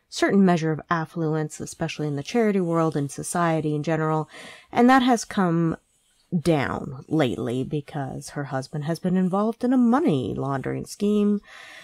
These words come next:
and some other illegal activities, and he's now in prison and will be charged and is facing time. So it brings her cachet in society down, and I would imagine it all, that is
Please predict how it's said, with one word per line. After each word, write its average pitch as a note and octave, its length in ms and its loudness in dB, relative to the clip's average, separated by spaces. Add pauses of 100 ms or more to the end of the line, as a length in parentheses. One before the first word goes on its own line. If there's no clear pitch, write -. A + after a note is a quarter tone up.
(480)
and C4+ 200 6
some A3 160 2
other G3 200 6
illegal E3+ 360 4
activities, D#3 720 0
and D3+ 260 -2
he's D3+ 200 -4
now C#3 440 -4 (160)
in C3+ 240 -4
prison F3 580 0 (400)
and D3+ 260 -4
will D3 140 0
be C#3 140 -2
charged D3+ 680 -2 (400)
and D3 220 -2
is C#3+ 160 -8
facing B2+ 540 -8
time. C4+ 360 -2 (840)
So B3+ 400 6
it A#3+ 180 4
brings D4+ 300 2
her - 280 -2
cachet D#3 680 0 (320)
in C#3+ 180 -2
society B2+ 760 -4
down, C#3+ 400 2 (100)
and F3+ 180 0
I F3+ 120 2
would G3+ 120 0
imagine A#3 440 0
it - 120 -2
all, D#3+ 260 0
that D#3+ 320 -2
is C#3+ 420 -4